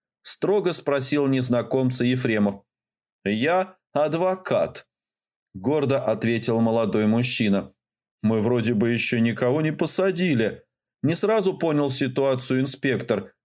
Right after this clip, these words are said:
привыкший в адвокатах видеть исключительно защитников по уголовным делам.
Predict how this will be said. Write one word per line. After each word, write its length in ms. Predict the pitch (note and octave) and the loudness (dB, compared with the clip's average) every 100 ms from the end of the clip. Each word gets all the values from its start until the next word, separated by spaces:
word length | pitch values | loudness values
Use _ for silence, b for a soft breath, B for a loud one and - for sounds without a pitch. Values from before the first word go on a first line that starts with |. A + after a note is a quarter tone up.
| - | -4
привыкший 520 | A#2 C3 C3+ - A#2 | 0 0 0 0 0
в 80 | A2+ | 0
адвокатах 760 | A2+ A#2 A#2 F#3 G3 G3+ G3+ | 2 0 0 -2 0 -2 -2
видеть 400 | D3+ D#3+ D3+ D3 | 0 0 0 -2
исключительно 920 | C3 B2+ B2+ A#2 G2+ F#3 F#3 E3 D#3 D3 | -2 -2 0 0 0 0 0 0 0 0
защитников 920 | C3 B2+ - C3+ B2+ B2+ C3 B2+ - _ _ | 0 0 0 0 0 0 -2 -4 -10 _ _
по 160 | D3 C#3 | -2 0
уголовным 580 | A#2+ A#2 A#2 G#2 A2+ A2 | 2 2 2 2 2 2
делам. 440 | B2 A2+ F#2+ | 0 0 -2